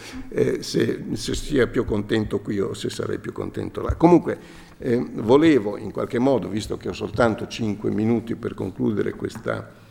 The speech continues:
questa <clears throat> mia chiacchierata un po', eh, rapsodica,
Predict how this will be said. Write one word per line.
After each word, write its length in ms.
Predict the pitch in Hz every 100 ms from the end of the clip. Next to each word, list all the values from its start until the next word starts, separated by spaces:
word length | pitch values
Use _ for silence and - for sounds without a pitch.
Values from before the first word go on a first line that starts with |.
| - - - -
questa 920 | - 110 53 - - - - 52 - -
<clears throat> 600 | 139 139 113 90 - - - - - - - - - - - - - -
mia 300 | 107 110 107
chiacchierata 1080 | - 107 95 - 110 117 107 95 110 104 107
un 240 | 113 101 90 -
po', 520 | 58 98 101 - -
eh, 320 | 107 104 110
rapsodica, 1400 | 110 - - - - 55 52 - 57 - 127 135 180 175